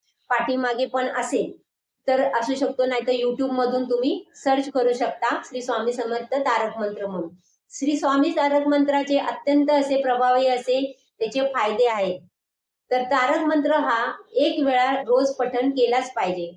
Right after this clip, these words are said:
नाही, जर जमत असेल तर अकरा वेळा जरी केला तरी चालेल. कमीत कमी एक वेळा तरी रोजच्या रोज हा तारक मंत्र पठण केलाच पाहिजे.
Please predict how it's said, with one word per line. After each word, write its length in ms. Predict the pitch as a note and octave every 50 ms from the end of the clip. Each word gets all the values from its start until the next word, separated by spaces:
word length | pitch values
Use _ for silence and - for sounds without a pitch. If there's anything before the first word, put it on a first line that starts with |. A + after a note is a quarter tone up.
| -
नाही, 380 | G#3+ A#3+ A#3+ A#3 A3+ - G#4+ A4 - - _ _ - G#3+
जर 160 | - C4+ C#4 -
जमत 340 | C#4 C4+ C4+ C#4+ D#4 D4+ D#4
असेल 340 | D#4+ D#4+ D#4+ D#4 E4 - - - - _ _ _ _ -
तर 100 | D4+ D#4
अकरा 340 | D4+ D4+ D#4 D4+ D4 D4+ D4
वेळा 320 | C#4+ C#4+ C#4 C4+ C4 C4+ C4+ C4+
जरी 260 | C4 B3+ C4+ C#4+ C#4+
केला 320 | - C#4 A#3+ G#3+ A3 A3 B3+ C#4 - - _ _ _ _ _ _ C4
तरी 240 | B3+ B3+ D4 C#4
चालेल. 420 | D4 C4+ G#3+ G3 F#3 F3+ F3 E3+ E3 - - _ _ _ _ _ _ _ -
कमीत 280 | C#4 C4+ D#4 F4+ - D#4 D#4+
कमी 240 | D#4 C#4+ D4 D4+ C4+ - B3
एक 200 | C4 C4+ C4+ C4+
वेळा 200 | C4 C4 C4 C4 C4 C4
तरी 220 | B3 A#3+ C4 C4+ C4
रोजच्या 460 | B3 A#3 A#3 A#3 - - C4 C4 C4
रोज 300 | - A#3+ B3 C4 C#4+ C#4 C#4 - -
हा 200 | A3+ A3+ B3 C#4 C4+
तारक 400 | - A#3+ A3 A3 A3+ B3 A#3+ B3
मंत्र 460 | A#3 A#3 A#3+ A#3 A#3 A3+ B3 C4+ D4+ D#4+ - - _ _ _ _ _ _ _ A#4+ - _ _ _ _ _ _ -
पठण 340 | B3+ B3 B3 - C4 C#4 C#4+
केलाच 580 | C#4 C#4 B3+ A#3+ G#3+ A3 A#3 C#4 E4 D#4+ - -
पाहिजे. 460 | - A3+ G#3 F#3+ F3+ E3 E3+ D#3+ D3+